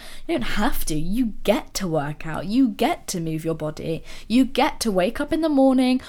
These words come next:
or whenever you're gonna work out, and you get to put on those gym clothes, and you get to do whatever sort of physical activity you like to do.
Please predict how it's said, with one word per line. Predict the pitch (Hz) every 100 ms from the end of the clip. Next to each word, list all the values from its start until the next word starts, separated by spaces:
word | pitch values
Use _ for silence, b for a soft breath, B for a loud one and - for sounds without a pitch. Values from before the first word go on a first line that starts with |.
| B
or | 160
whenever | 170 160 170 196
you're | 233
gonna | 262 285
work | 277 269 269
out, | 208 196 - B B
and | 190 170
you | 175 -
get | 214 - -
to | 254
put | 208
on | 190 208
those | 269 302
gym | - 196 190
clothes, | - 170 170 175
and | - 180
you | 165
get | - 151 -
to | 185
do | 175 170
whatever | 175 170 180
sort | - 170 160
of | 165
physical | - 170 - 170
activity | - - 165 151 - 156
you |
like | 160 - -
to | -
do. | - -